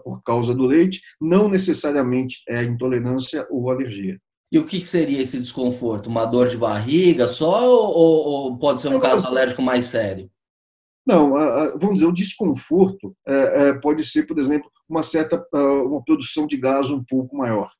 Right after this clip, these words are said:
Speaker 1: Isso, às vezes, causa algum, ah, causa algum desconforto pra pessoa, mas não res-, é, necessariamente ele está relacionado à alergia ou à intolerância.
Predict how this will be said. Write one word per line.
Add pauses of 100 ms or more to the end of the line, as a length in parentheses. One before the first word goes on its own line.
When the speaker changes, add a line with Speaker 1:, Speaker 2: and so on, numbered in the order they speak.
Speaker 1:
Isso,
às
vezes,
causa
algum,
ah,
causa
algum
desconforto
pra
pessoa,
mas
não
res-,
é,
necessariamente (320)
ele
está
relacionado
à
alergia (160)
ou
à
intolerância.